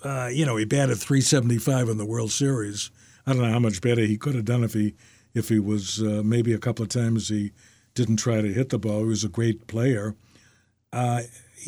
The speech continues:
I think as a side to that, a couple of years later, Ty Cobb and, um, Tris Speaker were both accused of, uh, dealing with gamblers and maybe throwing games.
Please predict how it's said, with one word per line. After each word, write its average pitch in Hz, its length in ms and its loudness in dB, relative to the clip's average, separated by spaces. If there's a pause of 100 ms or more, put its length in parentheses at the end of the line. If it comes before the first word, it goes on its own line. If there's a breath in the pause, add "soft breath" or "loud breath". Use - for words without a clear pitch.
(160)
I 120 100 2
think 156 240 2
as 113 160 4
a 107 80 -2
side 131 640 2
to 117 140 -2
that, 107 420 -2
a - 440 -20
couple 139 220 0
of 127 80 2
years 117 340 0
later, 123 300 2
Ty 123 340 0
Cobb 117 500 -2 (440 soft breath)
and, 110 460 0
um, 107 520 -4 (200)
Tris 131 240 2
Speaker 113 640 0 (400 soft breath)
were 117 100 0
both 127 320 2
accused 113 560 -2
of, 104 320 -2
uh, 107 280 -4 (300 soft breath)
dealing 117 340 4
with 110 160 -2
gamblers 110 640 -2
and 104 360 0
maybe 110 260 -4
throwing 107 420 -6
games. 117 460 -6